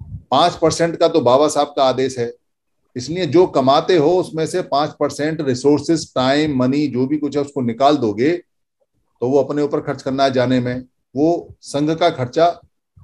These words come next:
अपने हिसाब से आपको करना है। तो पैसे की कमी नहीं है, क्योंकि पाँच परसेंट का हिस्सेदारी बाबा साहब की कही हुई है,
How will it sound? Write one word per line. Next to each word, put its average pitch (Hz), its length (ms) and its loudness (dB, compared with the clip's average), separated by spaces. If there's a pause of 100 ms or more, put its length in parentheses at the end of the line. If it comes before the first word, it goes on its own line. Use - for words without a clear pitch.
अपने 165 220 0
हिसाब 135 320 0
से 202 140 -2
आपको 165 320 0
करना 92 260 -10
है। - 160 -18 (440)
तो 147 60 -2
पैसे 131 380 -2
की 160 120 -4
कमी 147 240 -2
नहीं 147 160 0
है, 160 100 2
क्योंकि 165 220 -4
पाँच 139 300 0
परसेंट 147 380 -6
का 151 120 4
हिस्सेदारी 113 640 -2
बाबा 113 260 0
साहब 104 200 -6
की 160 120 -8
कही 123 220 0
हुई 101 180 0
है, 78 120 -12